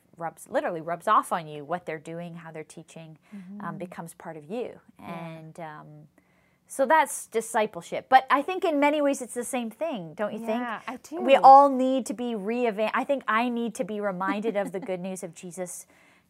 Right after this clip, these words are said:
Speaker 1: every day, week,
Speaker 2: Yeah, I was gonna
Speaker 1: month.
Speaker 2: say definitely every day, right? Like,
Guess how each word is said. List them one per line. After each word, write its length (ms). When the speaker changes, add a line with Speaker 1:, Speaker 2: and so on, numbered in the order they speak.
Speaker 1:
every 300
day, 540
week, 340
Speaker 2:
Yeah, 220
I 60
was 80
gonna 120
Speaker 1:
month. 100
Speaker 2:
say 120
definitely 500
every 260
day, 260
right? 340
Like, 220